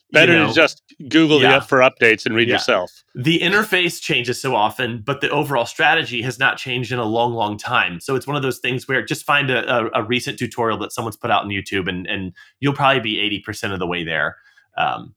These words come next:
Speaker 2: so that's that. So that's the zero dollar budget level. I know I kinda went long on that and, and even kinda jumped back into it. But,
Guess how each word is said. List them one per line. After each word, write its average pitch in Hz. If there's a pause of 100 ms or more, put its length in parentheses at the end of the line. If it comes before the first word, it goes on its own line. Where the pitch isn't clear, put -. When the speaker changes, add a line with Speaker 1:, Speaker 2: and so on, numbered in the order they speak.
(120)
Speaker 2:
so -
that's 90
that. 78 (160)
So -
that's 262
the 240
zero 196
dollar 165
budget 143
level. 127
I 131
know 147
I 143
kinda 143
went 131 (240)
long 135
on 135
that 127
and, 104
and 107
even 131
kinda 127
jumped 123
back 107
into 127
it. 117 (440)
But, 120